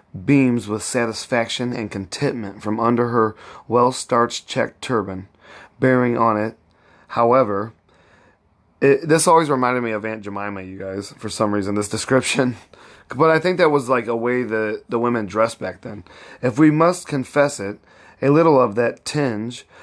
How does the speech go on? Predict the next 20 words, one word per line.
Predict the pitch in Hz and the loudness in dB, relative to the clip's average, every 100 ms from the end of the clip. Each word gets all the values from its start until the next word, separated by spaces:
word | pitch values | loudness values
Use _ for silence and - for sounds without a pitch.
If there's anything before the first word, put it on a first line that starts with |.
| - | -4
of | 127 127 120 - _ _ | 0 2 2 -2 _ _
self-consciousness | - - 139 131 - - 147 151 120 95 101 101 110 | -6 2 2 2 -4 -6 -2 -2 -4 -10 -8 -8 -6
which | 113 107 | -4 -2
becomes | 113 113 117 101 | -4 -2 -2 -2
the | 101 | -4
first | - 110 104 | 0 0 0
cook | - 113 104 | -2 0 0
of | 107 98 98 - - - | 0 -2 -4 -14 -20 -6
the | 113 | 0
neighborhood, | 123 139 107 104 104 117 123 - - - _ _ _ _ - | 2 2 2 0 0 0 -6 -16 -20 -20 _ _ _ _ -2
as | 123 117 110 - | 4 4 2 -2
Aunt | 143 143 156 | 0 0 -2
Chloe | - 151 147 110 110 | -2 2 4 2 0
was | 110 113 110 107 | 2 2 2 0
universally | 127 110 117 110 110 104 | 0 2 0 0 -2 0
held | 123 117 104 | 2 4 4
and | 104 | 2
acknowledged | 104 98 120 110 98 - | -2 0 0 0 -2 -6
to | |
be | 107 131 120 104 | -2 0 0 -2